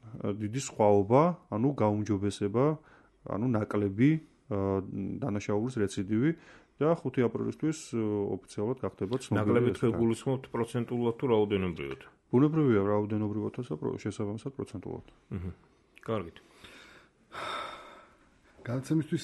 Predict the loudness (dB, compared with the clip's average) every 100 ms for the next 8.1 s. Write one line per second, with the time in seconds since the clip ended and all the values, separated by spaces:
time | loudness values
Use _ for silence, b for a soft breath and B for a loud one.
0 | 0 0 0 -2 0 0 0 -2 -4 -2
1 | -2 -2 -6 -10 -12 -12 -12 -12 -16 -16
2 | -12 -12 -12 -12 -12 -14 -14 -14 -14 -14
3 | -14 -18 B B B B B B B B
4 | B -12 -6 -2 0 0 0 -2 -6 -10
5 | -12 -14 -12 -8 -4 -2 -2 0 -2 -2
6 | -4 -6 -8 -8 -10 -10 -10 -10 -6 -6
7 | -6 -8 -10 -10 -12 -10 -10 -10 -12 -12
8 | -14